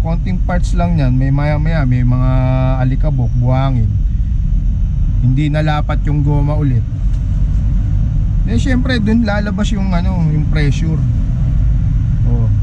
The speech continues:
di ba? Magkokos ng, ano mo yan, magkokos ng overheat mo yan.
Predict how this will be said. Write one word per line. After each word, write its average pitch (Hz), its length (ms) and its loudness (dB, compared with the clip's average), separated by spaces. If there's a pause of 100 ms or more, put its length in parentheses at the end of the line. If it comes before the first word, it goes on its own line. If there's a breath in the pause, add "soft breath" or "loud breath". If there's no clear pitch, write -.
(140)
di 147 160 0
ba? - 160 0
Magkokos 202 560 0
ng, 196 240 0
ano 175 160 0
mo 160 80 2
yan, 160 320 0
magkokos 160 560 0
ng 156 380 0 (2750)
overheat 147 560 2
mo 139 160 0
yan. 135 320 2